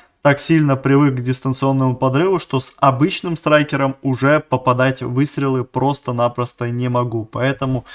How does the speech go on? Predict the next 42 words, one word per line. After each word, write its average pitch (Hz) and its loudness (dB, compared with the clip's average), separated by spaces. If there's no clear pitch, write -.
мы 139 0
сегодня 131 -2
поиграем 127 0
на 135 4
адреналинчике, 165 -2
ну 151 -4
и 190 -4
посмотрим, 143 -4
что 135 -4
у 135 -2
нас 131 -4
из 117 -4
этого 127 -2
всего 131 -2
получится. 143 -4
По - -8
сути, - -4
урон - 2
у 139 4
страйкера 135 2
остается 131 0
такой 135 0
же 127 -4
самый. 127 2
Единственное, 131 0
что 127 -2
у 110 -6
нас 104 -10
меняется, 175 -4
так - -8
это 135 -6
то, 160 -4
что - -10
я 123 -2
не 120 -4
смогу 117 -6
там 104 -10
кидать 113 -8
урон 120 -4
там 104 -12
через 104 -12
стенки. 160 -4